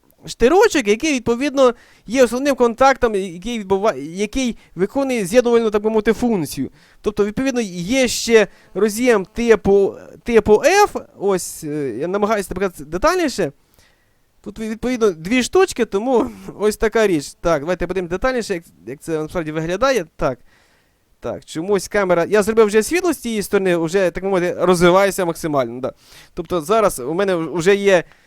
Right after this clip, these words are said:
як, е, вже є світло і з іншої сторони, тому картинка має бути значно якісніша. Будь ласка, пишіть, будь ласка, і, і що ви про це думаєте, наскільки якість картинки покращився.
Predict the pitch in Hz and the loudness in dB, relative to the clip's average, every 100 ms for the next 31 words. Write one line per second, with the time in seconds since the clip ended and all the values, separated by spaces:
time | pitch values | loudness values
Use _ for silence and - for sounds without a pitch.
0 | _ 135 143 120 90 78 85 160 165 214 | _ -14 -10 -10 -8 -10 -6 -2 2 2
1 | 202 185 - 214 190 170 175 202 185 185 | 2 0 0 -4 -2 -4 -4 -4 -2 -4
2 | 165 254 294 202 214 156 87 80 64 85 | -4 -4 -2 0 0 0 -6 -16 -20 -20
3 | _ 180 185 220 196 196 185 170 214 196 | _ -8 -6 -4 -2 0 -2 -2 -4 -4
4 | 151 240 226 196 165 190 220 196 - 208 | -2 -2 -2 -6 -4 -2 -2 -4 -8 -10
5 | 151 139 160 151 240 - 208 175 - _ | -10 -6 -4 2 2 2 -2 -4 -6 _
6 | - 113 123 107 95 95 - 220 220 185 | -20 -14 -12 -12 -12 -12 0 4 4 4
7 | 180 165 165 139 127 135 139 147 233 208 | -4 -2 0 0 -2 -4 -6 -10 -6 -2
8 | 196 - _ _ _ 139 208 202 - 180 | -4 -4 _ _ _ -2 0 0 -4 0
9 | 226 196 180 190 202 196 143 135 120 - | 0 0 2 2 4 4 4 2 -8 -10